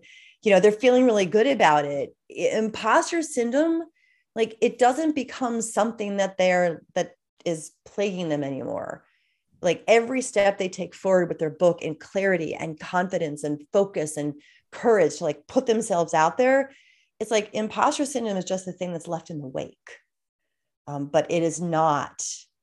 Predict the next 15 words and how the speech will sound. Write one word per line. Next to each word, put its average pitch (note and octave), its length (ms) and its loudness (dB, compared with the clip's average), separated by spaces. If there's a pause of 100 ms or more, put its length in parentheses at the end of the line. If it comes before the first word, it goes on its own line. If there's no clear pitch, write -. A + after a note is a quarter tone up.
(160)
uh, - 440 -10 (1200)
it E3 100 0
is E3 140 0
not, D#3+ 160 4
like, D#3+ 100 -6
something D3+ 280 -4
that D3+ 100 2
they're D3+ 240 -2 (320)
beating F3 320 0
down D#3 260 0
directly. D#3 680 -2
They're F#3+ 140 0
just E3+ 260 -4
stepping F3 480 2
into E3 920 -2